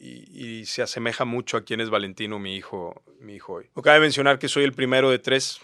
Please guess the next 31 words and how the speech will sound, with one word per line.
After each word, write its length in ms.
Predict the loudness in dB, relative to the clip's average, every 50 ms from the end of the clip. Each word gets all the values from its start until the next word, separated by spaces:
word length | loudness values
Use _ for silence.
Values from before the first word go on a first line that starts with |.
| _ _
Tengo 200 | -10 -2 2 4
dos 200 | 4 4 4 2
hermosas, 540 | -2 -2 -2 -2 -2 -2 -2 -2 -4 -4 -2
eh, 320 | -2 0 0 0 -2 -2 -4
hermanas 500 | -6 -4 -2 0 0 0 -2 -4 -8 -10
que 480 | -10 -12 -12 -12 -12 -12 -14 -16 -18 _ _ _
la 140 | _ -8 -6
verdad 160 | -4 -4 -4
es 100 | -4 -4
que 80 | -6 -6
admiro, 320 | -6 -4 -4 -4 -2 -2
respeto 720 | -4 -4 -6 -8 -6 -4 -6 -6 -6 -8 -6 -6 -6 -6 -8
y 300 | -10 -14 -16 -20 -20 -20 _ _ _ _ _ _ _ _ _
valoro 500 | -12 -8 -8 -6 -4 -4 -4 -4 -6 -8
tremendamente. 760 | -8 -12 -12 -12 -12 -12 -12 -12 -12 -14 -16 -18 -20 -20 -20 _ _ -20 -20 -20 -20 -20 -20 -20 -20 _
Como 200 | -6 -4 -2 -2
niño, 300 | -2 -2 -2 0 2 2
dice 220 | 2 2 0 -2 -4
mi 120 | -4 0
madre, 400 | 2 2 4 4 2 0 -2 -6 -10 -16 -20 -20 -20 -20 -20 -20 -20 -20 -20 _ _ _ _ _ _ _ _ _ _ _ _ _ _
y 100 | -10 -6
recuerdo, 480 | -6 -4 0 2 2 4 4 2 0
¿no? 160 | 0 0 0 0
La 160 | 2 0 -2
realidad 320 | 0 -2 -2 2 2 2 2
es 100 | 0 -2
que 80 | -8
sí 160 | -10 -12 -10 -8
lo 100 | -6 -6
recuerdo. 520 | -6 -6 -6 -6 -6 -6 -6 -8 -10 -10
Era, 560 | -10 -10 -6 -4 -2 -2 0 0 -2 -2 -6